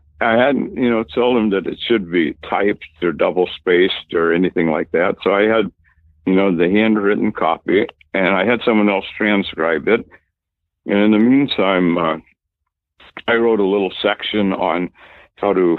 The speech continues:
fly fish for steelhead, 'cause by that time I'd been doing that for quite a while, but I was, uh, was not an expert in any means, but I could catch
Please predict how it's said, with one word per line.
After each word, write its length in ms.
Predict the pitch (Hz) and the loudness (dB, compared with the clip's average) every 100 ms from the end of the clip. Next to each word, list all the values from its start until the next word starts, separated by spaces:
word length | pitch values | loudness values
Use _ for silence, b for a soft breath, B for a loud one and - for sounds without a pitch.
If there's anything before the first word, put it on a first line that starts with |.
| - | 0
fly 200 | 117 139 | 0 0
fish 220 | - 78 - | -2 -6 -6
for 120 | 71 | -10
steelhead, 580 | - 82 76 78 - - | -2 0 2 0 -2 -8
'cause 160 | - 87 | -4 -2
by 160 | 90 87 | 0 2
that 260 | 92 92 | 2 0
time 260 | - 85 82 | -2 -2 0
I'd 180 | 82 73 | -2 -4
been 140 | 78 | -8
doing 260 | - 78 78 | -4 -2 0
that 160 | 80 - | -2 -4
for 80 | - | -10
quite 280 | - 87 76 | -4 0 0
a 40 | |
while, 460 | 78 92 90 80 - _ b _ _ _ | 0 0 2 0 -4 _ b _ _ _
but 120 | 87 | -2
I 80 | 87 | 0
was, 260 | 87 87 90 - - | 2 0 0 -4 -6
uh, 300 | - 80 85 - | -2 0 0 -2
was 180 | - 85 | -4 -2
not 220 | 95 87 82 | 0 0 0
an 100 | - | 0
expert 380 | 101 - 85 | -2 -2 -2
in 140 | 78 90 | 0 0
any 140 | 90 82 | 0 2
means, 360 | 92 92 85 - | 2 2 0 0
but 180 | 87 - - B B B _ | 0 0 -12 B B B _
I 20 | - | -8
could 180 | 87 | -6
catch 260 | - 87 80 | -2 -2 -2